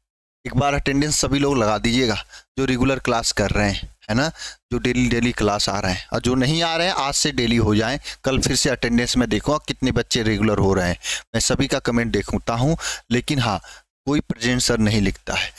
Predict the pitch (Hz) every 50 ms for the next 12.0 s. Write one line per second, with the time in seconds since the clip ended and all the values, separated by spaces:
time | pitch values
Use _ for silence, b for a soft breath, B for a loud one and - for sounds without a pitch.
0 | B B - 123 123 - - 127 135 147 151 147 - 156 147 - - 131 120 120
1 | - 165 156 151 135 - 151 151 151 156 175 180 B B B B B B _ _
2 | _ _ _ _ - 123 127 - - - - 156 156 160 151 - - _ _ _
3 | _ _ _ _ _ _ _ _ _ _ _ _ _ _ _ _ _ _ _ _
4 | _ _ _ _ _ _ 127 135 139 143 139 135 127 120 127 - - - 147 -
5 | - 131 123 - - 151 151 143 143 151 180 190 185 165 - - - 139 - -
6 | 151 139 131 - 151 139 123 120 120 - - 123 120 - 120 - - 110 104 -
7 | - 110 104 98 - - - 98 90 90 - - _ _ _ _ 120 123 - 143
8 | 131 127 131 131 - 120 110 110 110 113 - 110 101 101 98 92 - 87 87 -
9 | - - - - - - - 151 143 - - - - - - _ 127 117 107 98
10 | - 98 - B B B B B B - 156 165 170 175 - - - - - 156
11 | 131 123 123 127 127 123 123 - 123 - 117 107 101 104 104 101 101 - -